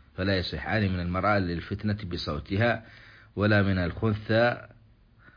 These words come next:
أي الخنثى المشكل التي لا يدرى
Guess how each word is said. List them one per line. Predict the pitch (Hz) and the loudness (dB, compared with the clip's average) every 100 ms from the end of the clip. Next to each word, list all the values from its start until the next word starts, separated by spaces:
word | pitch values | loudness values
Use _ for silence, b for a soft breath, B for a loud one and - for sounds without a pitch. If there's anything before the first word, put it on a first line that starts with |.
| B | B
أي | 82 90 | -2 -2
الخنثى | 78 113 104 95 | 0 -2 0 0
المشكل | 101 101 - 113 101 | 0 -2 -2 0 0
التي | 92 - 101 | 0 -2 -2
لا | 87 95 | 0 2
يدرى | 107 95 95 92 76 | 2 2 2 0 -2